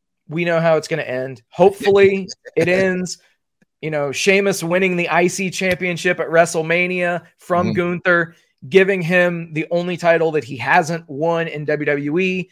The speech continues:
Speaker 1: on the biggest stage. He can cap off the career. There you go.
Speaker 2: Yeah, absolutely. Um, one thing I also wanted to mention off of SmackDown, shout out to that promo with, uh, L A Knight.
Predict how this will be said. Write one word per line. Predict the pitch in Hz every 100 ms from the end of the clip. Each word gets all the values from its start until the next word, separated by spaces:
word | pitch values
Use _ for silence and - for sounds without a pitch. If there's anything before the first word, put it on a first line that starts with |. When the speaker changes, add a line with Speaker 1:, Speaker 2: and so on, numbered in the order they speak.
| _ _
Speaker 1:
on | - 175
the | 185
biggest | 165 175 175 -
stage. | 160 151 156 151 143 - _ _ _ _
He | 147
can | 143
cap | - 180 190 180
off | 165 165
the | 160
career. | - 151 151 143 143 139 - _ _ _ _ _
There | 131 127
you | 107
go. | 92 87 _ _ _ _
Speaker 2:
Yeah, | 95 90 82 87 _ _ _ _ _ - - - - _ -
absolutely. | 113 127 120 117 110 92 - - -
Um, | 123 127 117
one | 175
thing | 190 160
I |
also | 135 127 135
wanted | 123 120
to | 113
mention | 117 113
off | 107 98
of |
SmackDown, | - 107 104 80 101 95 92 -
shout | - - 139 165
out | 151 143 -
to | 113
that | 110 -
promo | 123 131 123 117
with, | 98 95 101
uh, | 95 -
L | 131 120
A | 101
Knight. | 92 101 110 110 -